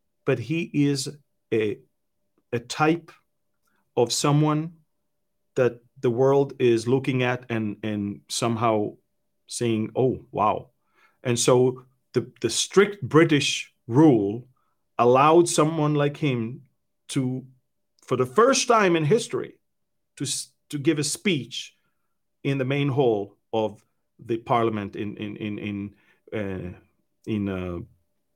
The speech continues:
Westminster. The whole world. Now, this is, this is just to show you that the world is hungry and thirsty for a different leadership.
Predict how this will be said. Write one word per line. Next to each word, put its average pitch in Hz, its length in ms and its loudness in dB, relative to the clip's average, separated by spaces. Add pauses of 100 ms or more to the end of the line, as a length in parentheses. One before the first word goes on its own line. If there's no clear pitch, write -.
(440)
Westminster. 110 800 -2 (1400)
The 147 100 6
whole 180 240 10
world. 170 540 6 (200)
Now, 135 320 0
this 175 240 2
is, 165 260 0 (360)
this 175 300 0
is 214 180 -4
just - 320 -4
to 151 80 -6
show 170 420 2
you 110 300 -4 (1040)
that 135 200 -4
the 135 100 -2
world 160 420 2
is 131 140 -4
hungry 135 720 -6 (180)
and 113 200 -12
thirsty 156 720 -4
for 117 260 -8
a 113 60 -4
different 131 460 -8
leadership. 120 640 -8